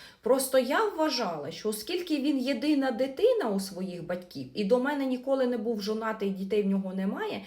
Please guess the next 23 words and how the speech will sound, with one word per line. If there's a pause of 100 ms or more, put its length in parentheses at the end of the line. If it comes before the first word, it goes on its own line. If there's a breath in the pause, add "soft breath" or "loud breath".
(340 loud breath)
він
просто
егоїстичний, (260 loud breath)
але
він
навчиться,
буде
батьком,
бути
чоловіком,
любити,
дбати
і
думати
ще
про
когось,
крім
себе.
Але
цього
не
сталося.